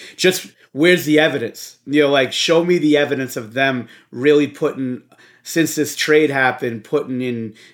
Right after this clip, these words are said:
a week straight where they are just unbeatable. They've, they've been up and down, and just, it, it's been volatile, you know, volatile for sure. Um, I just think, I think it's gonna be, I think it's gonna be status quo, Bogues. I do. I think it's gonna be that, you know,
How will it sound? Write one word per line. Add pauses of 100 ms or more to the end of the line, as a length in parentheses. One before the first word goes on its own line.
a
week
straight
where
they
are
just
unbeatable. (280)
They've,
they've
been
up
and
down,
and (260)
just,
it,
it's
been
volatile,
you
know, (200)
volatile
for
sure. (400)
Um,
I
just
think, (100)
I
think
it's
gonna
be, (260)
I
think
it's
gonna
be
status
quo,
Bogues.
I
do.
I
think
it's
gonna
be (320)
that,
you
know,